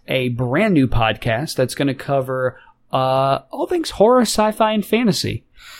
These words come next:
Um, what this is, is From the Bone Vault is a side project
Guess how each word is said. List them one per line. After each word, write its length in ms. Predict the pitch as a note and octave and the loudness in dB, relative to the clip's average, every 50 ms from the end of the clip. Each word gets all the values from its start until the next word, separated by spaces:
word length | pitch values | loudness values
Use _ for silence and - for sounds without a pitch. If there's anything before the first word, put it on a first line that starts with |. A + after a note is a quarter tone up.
| - - - | -14 -10 -4
Um, 380 | - - D3+ D#3 D3+ D3 - - - - _ | 0 2 2 2 2 -2 -4 -8 -12 -8 _
what 160 | - A#3+ B3+ | -2 0 0
this 200 | C#4 B3 - - | 0 -2 -2 0
is, 220 | B3 G#3+ F3 C3+ | 0 0 0 0
is 260 | B2+ C3 B2+ A#2+ - - - - | -2 -4 -4 -6 -8 -10 -8 -2
From 160 | - A3+ B3 | 0 2 2
the 60 | B3 | 2
Bone 240 | G3 G3 G3 F#3+ E3 | 2 2 0 0 2
Vault 280 | D3+ C#3+ C#3 C#3 - | 2 2 2 2 2
is 160 | C#3+ C#3+ B2+ B2+ | -2 -2 -2 -2
a 120 | B2 A#2+ | -2 -2
side 460 | A2+ - - - - G#3+ A3 A3 G#3+ | -4 -4 -4 -4 -2 -2 -2 -2 -2
project 680 | - - B2 G#2+ G#2 G#2 G#2 G#2+ G#2 A#2 B2+ - - | -2 0 0 2 0 0 -2 -4 -6 -6 -8 -12 -18